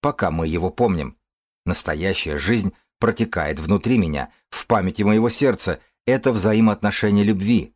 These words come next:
над которой не властна даже смерть. Но все равно остается непонятным, что такое смерть для умершего человека. Ответ я нашел внутри себя, когда начал практиковать духовную медитацию. Этому предшествовала одна странная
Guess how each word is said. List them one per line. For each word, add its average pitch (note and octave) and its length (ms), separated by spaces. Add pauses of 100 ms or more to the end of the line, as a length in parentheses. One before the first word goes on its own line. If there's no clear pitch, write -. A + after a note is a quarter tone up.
(120)
над D#2+ 180
которой D#2+ 440
не D2+ 120
властна F#2 480
даже D2+ 280
смерть. - 480 (840)
Но A#2 140
все - 180
равно C#3+ 240
остается A#2+ 460
непонятным, A#2 720
что - 280
такое F2+ 300
смерть A2+ 460 (260)
для C3 200
умершего E2+ 520
человека. F2 540 (460)
Ответ F#2 400
я F#2 120
нашел F2 320
внутри G2+ 360
себя, D#2 360 (220)
когда E2+ 300
начал G2 360
практиковать F2 720
духовную D#2+ 540
медитацию. D2+ 600 (440)
Этому A#2 400
предшествовала A2 840
одна G2+ 380
странная A#2 680